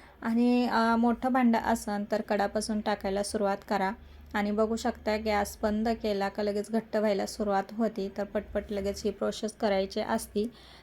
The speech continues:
तर चला आता साईडला मी टाकून घेते आणि नंतर कढईचं राहिलेलं सुद्धा साईडला करून घेते.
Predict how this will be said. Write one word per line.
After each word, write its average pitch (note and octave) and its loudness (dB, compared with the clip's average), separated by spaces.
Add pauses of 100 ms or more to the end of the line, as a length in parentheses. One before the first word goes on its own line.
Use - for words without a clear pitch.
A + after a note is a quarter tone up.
तर A#3+ 0
चला A#3 2
आता G#3+ 0
साईडला B3 2
मी A#3+ 4
टाकून A3+ 2
घेते A#3 0
आणि G#3 -2
नंतर G3+ -4
कढईचं G3+ 0
राहिलेलं G3 0
सुद्धा G3+ -4
साईडला G3 -4
करून F#3 -2
घेते. F#3+ -6